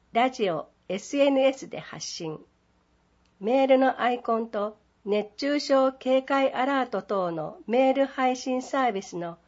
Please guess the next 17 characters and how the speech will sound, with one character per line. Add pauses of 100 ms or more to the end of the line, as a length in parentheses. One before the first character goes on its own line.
(320)
二
次
元
コ
ー
ド
が
掲
載
さ
れ
て
い
ま
す。 (1000)
ま
た、